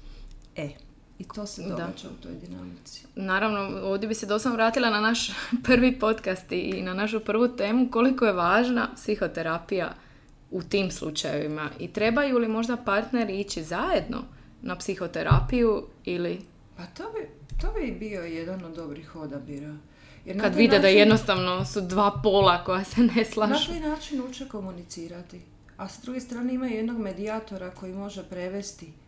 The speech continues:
Speaker 1: jednoj strani ono što druga želi reći. I isto tako vice versa.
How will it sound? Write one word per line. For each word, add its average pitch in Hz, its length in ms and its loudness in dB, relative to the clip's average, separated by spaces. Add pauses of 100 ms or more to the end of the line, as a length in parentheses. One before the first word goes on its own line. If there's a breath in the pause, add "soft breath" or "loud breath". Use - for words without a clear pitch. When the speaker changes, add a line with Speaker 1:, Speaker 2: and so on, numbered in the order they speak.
(100)
Speaker 1:
jednoj 180 380 -10
strani 185 560 -12 (180)
ono 170 240 -14
što - 200 -18
druga 160 300 -12
želi 151 380 -10
reći. - 440 -14 (600 soft breath)
I 196 120 -8
isto 196 220 -10
tako 165 500 -12
vice 156 320 -12
versa. 120 360 -12